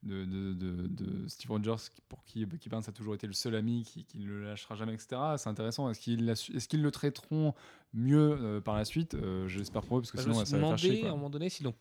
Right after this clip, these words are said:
Speaker 2: pas fait pour le coller à Black Widow dans le film solo qu'il voudrait faire sur elle, tu vois.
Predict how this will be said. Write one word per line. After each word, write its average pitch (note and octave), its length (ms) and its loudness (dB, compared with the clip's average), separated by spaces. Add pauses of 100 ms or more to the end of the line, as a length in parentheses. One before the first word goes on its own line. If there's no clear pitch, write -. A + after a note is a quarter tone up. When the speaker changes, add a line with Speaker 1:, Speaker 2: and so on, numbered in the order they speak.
(140)
Speaker 2:
pas D3 140 4
fait E3 200 4
pour - 160 0
le A#2 60 2
coller C3+ 240 4
à C3 80 6
Black C3 260 4
Widow C#3 160 8
dans C3+ 120 6
le A2 40 4
film B2 160 -2
solo B2+ 240 4
qu'il - 140 -6
voudrait A2+ 120 4
faire G#2+ 160 2
sur G#2+ 160 -2
elle, G#2 120 2
tu - 100 -6
vois. G2+ 180 -4